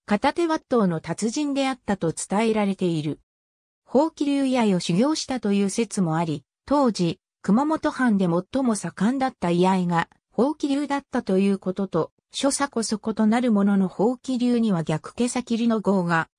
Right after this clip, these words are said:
多い点がその根拠となっている。八月十八日の政変後、警護を追われて、長州へ移り、三条、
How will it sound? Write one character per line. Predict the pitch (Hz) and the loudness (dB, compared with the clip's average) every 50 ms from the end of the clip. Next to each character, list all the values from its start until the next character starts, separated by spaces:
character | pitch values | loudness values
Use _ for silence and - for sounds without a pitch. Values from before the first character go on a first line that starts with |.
| _ _ | _ _
多 | - 196 262 285 285 | 0 0 0 2 0
い | 233 196 | -2 -2
点 | - 214 208 202 202 | 0 0 2 2 2
が | 202 208 202 | 2 0 0
そ | - 214 | 0 0
の | 214 254 - - | 0 0 0 0
根 | 277 294 277 | 0 0 0
拠 | - - 214 196 | 0 -2 -2 0
と | - 170 | 0 0
な | 165 170 185 | 0 0 0
っ | |
て | - _ - 165 | -2 _ -4 -2
い | 156 147 | -2 -2
る。 | 139 143 127 - _ _ _ _ _ _ _ _ _ _ _ | -4 -6 -8 -8 _ _ _ _ _ _ _ _ _ _ _
八 | - 196 180 - - 262 | -4 -2 -2 -2 -2 -4
月 | 285 294 294 - 302 294 | -4 -4 -4 -2 -4 -2
十 | 233 226 247 277 285 | 0 0 0 0 0
八 | 262 - 262 247 - - 269 | -2 -4 -6 -6 -4 -4 -4
日 | 262 254 240 - - 233 | -2 -2 -2 -2 0 0
の | 226 | 0
政 | 226 214 - 220 240 247 220 - | 0 0 0 0 0 0 0 0
変 | 208 226 220 208 202 | 0 0 2 2 4
後、 | 185 180 180 185 - _ _ _ | 4 2 2 0 -2 _ _ _
警 | - 262 277 247 208 | 0 2 2 4 4
護 | 196 190 175 170 | 4 2 2 2
を | |
追 | 170 175 | 2 2
わ | 196 196 | 2 2
れ | 190 185 | 2 0
て、 | - - 165 175 - _ _ _ _ | 0 -2 -4 -4 -6 _ _ _ _
長 | - 285 294 294 277 | -4 -2 0 0 0
州 | - - 214 196 190 | 0 0 0 2 2
へ | 175 165 | 2 0
移 | 156 151 - - 175 | 0 -2 -2 -2 -2
り、 | 156 151 156 - _ _ _ _ | -2 -4 -6 -10 _ _ _ _
三 | - - 269 302 311 294 226 | -10 -4 -2 0 2 2 2
条、 | - 190 175 170 156 - | 2 2 2 2 2 0